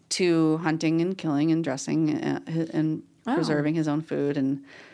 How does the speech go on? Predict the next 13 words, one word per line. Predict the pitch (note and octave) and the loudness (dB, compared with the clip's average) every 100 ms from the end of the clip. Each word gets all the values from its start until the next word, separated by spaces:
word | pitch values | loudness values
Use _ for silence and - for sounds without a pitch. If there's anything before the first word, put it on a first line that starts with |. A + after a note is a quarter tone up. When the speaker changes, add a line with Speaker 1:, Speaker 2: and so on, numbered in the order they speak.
| - _ | -20 _
Speaker 1:
he's | - E3 D#3 | -2 -2 0
like, | C3 C3 - - - - _ | -2 -4 -8 -14 -16 -20 _
"This | D#3+ D3+ | -6 -4
makes | E3 D#3+ - | -4 -4 -4
sense. | - A3 - - - | -6 -8 -14 -14 -2
You | D3+ | 0
know, | C#3+ | 0
Speaker 2:
Mm-hmm. | D#3 | -2
Speaker 1:
this | F#3 | -4
is, | D#3+ D#3 - | -6 -8 -8
like, | - C#3 - - - _ _ | -6 -6 -10 -18 -20 _ _
I | C#3+ C#3 | -4 -2
am | - D3 C#3+ | 0 2 0